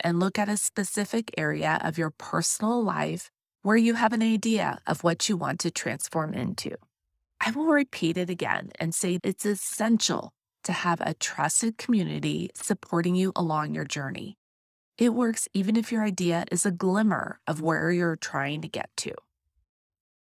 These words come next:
I've personally benefited from trusted communities over and over. Shoot, this podcast came from an energetic group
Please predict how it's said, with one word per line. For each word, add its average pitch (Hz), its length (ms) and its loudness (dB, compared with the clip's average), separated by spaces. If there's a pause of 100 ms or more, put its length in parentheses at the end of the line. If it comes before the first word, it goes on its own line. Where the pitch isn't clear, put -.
(140)
I've 233 240 2
personally 240 480 2
benefited 156 840 -4
from 160 200 -6
trusted - 420 -2
communities 151 600 -2 (180)
over 160 640 0
and 135 420 -4 (120)
over. - 500 -4 (220)
Shoot, - 400 4 (340)
this - 160 4
podcast - 680 2
came 156 300 -6
from 170 200 2
an 175 160 0
energetic 240 600 0
group 160 320 0